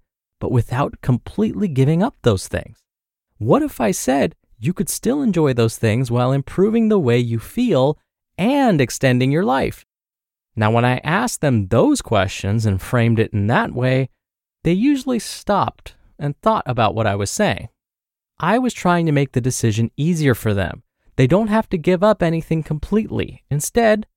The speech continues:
they just need to cut back on a couple of things while increasing a couple of others. Small changes like these, when performed over time, can make a big difference. Same goes for exercise. Rather than thinking about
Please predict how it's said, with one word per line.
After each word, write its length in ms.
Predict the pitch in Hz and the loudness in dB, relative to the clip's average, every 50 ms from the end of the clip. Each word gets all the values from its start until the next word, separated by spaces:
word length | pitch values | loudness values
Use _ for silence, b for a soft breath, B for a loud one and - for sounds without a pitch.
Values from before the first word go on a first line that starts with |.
| _ _ _ _ _ | _ _ _ _ _
they 100 | - 131 | -6 -6
just 280 | 127 - 208 220 - - | -4 -4 -6 -6 -4 -4
need 100 | 240 214 | -4 -4
to 60 | - | -4
cut 280 | - - - 214 - 143 | -6 -4 -4 -4 -4 -2
back 280 | 135 147 156 180 - | -2 0 0 0 0
on 120 | 196 208 226 | -2 -2 -2
a 60 | 226 | -2
couple 360 | - - 185 165 - 208 226 | -2 0 -2 0 0 -2 -4
of 100 | 247 - | -4 -4
things 440 | - - 135 131 131 151 170 175 160 | -4 -2 -2 0 0 0 -2 -2 -2
while 260 | 175 180 190 202 220 | 0 2 2 4 2
increasing 720 | 233 226 - - - 135 120 - - - 147 160 196 226 | 2 0 -2 -2 0 0 0 0 0 -2 -2 -2 -2 -2
a 80 | 240 226 | -4 -2
couple 300 | - - 240 - 269 269 | 0 -2 0 2 2 2
of 80 | 262 | 4
others. 380 | 285 294 233 - - - - _ _ _ _ _ _ _ _ _ _ _ _ | 4 2 2 0 -2 -4 -8 _ _ _ _ _ _ _ _ _ _ _ _
Small 520 | - - - - 156 175 202 247 269 - - | -12 -10 -6 -2 2 2 4 4 2 2 -2
changes 520 | - - - 196 185 185 185 180 175 165 | -4 -4 -2 0 0 0 0 -2 -2 0
like 240 | 156 156 156 143 - | 0 0 0 0 2
these, 440 | - 180 156 - - - - - _ _ _ _ _ | 2 2 2 2 -2 -6 -12 -18 _ _ _ _ _
when 280 | 110 117 143 202 233 226 | 0 2 2 2 2 0
performed 520 | - - 214 - - 202 196 196 196 165 | -2 -4 -4 -2 2 2 4 4 4 2
over 200 | 135 139 156 180 | 0 0 0 0
time, 440 | - - - 107 95 92 101 120 135 _ _ _ _ _ - | 0 0 0 2 2 2 2 0 -2 _ _ _ _ _ -2
can 180 | - 180 185 | 0 2 4
make 200 | 175 165 156 - | 4 2 2 2
a 60 | 170 147 | 0 0
big 380 | 107 - - 147 156 151 147 | 0 0 0 2 2 2 0
difference. 580 | 143 190 226 - - 143 98 - - - - - _ _ _ _ _ _ _ _ _ _ | 0 0 0 0 0 0 0 -2 -6 -12 -16 -16 _ _ _ _ _ _ _ _ _ _
Same 400 | - - - - 98 95 107 127 | -14 -8 -2 0 2 2 4 4
goes 220 | 127 135 147 151 - | 4 4 2 2 2
for 140 | - 170 | 0 0
exercise. 720 | - - 202 - - 190 - - 120 90 - - - - - _ _ _ _ _ _ _ _ _ _ _ _ _ _ _ - | 0 -2 -2 -4 -4 -4 -2 0 0 0 -2 -6 -12 -16 -18 _ _ _ _ _ _ _ _ _ _ _ _ _ _ _ 0
Rather 340 | 143 175 220 254 240 269 254 | 2 2 2 2 0 -2 -4
than 160 | 240 240 202 | -4 -4 -4
thinking 280 | - 214 208 190 202 | -2 -2 -2 -2 -2
about 200 | 180 160 156 - | 0 0 -2 -4